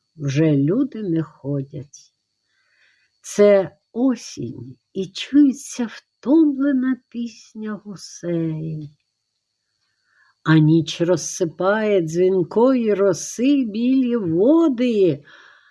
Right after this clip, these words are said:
а в ріднім краю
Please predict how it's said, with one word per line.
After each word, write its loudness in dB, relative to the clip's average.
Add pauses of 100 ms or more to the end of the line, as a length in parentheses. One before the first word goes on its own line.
(800)
а 0
в -2
ріднім 0
краю 0